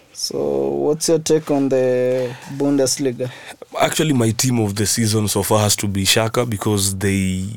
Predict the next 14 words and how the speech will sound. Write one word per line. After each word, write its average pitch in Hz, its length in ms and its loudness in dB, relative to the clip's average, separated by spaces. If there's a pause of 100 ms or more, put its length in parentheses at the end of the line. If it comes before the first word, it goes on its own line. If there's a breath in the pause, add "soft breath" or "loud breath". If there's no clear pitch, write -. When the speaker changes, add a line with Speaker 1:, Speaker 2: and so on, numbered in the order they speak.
(200)
Speaker 2:
they 101 320 -2
had 110 320 2
a 95 100 2
very 104 260 2
poor 107 280 2
season 104 420 2
last 92 220 -2
season. 113 320 0
Speaker 1:
Mm-hmm. - 440 -12
Speaker 2:
And, 98 340 0
uh, 95 260 2 (1160 soft breath)
David 127 360 4
Wagner, 117 560 2 (460)
uh, 101 300 2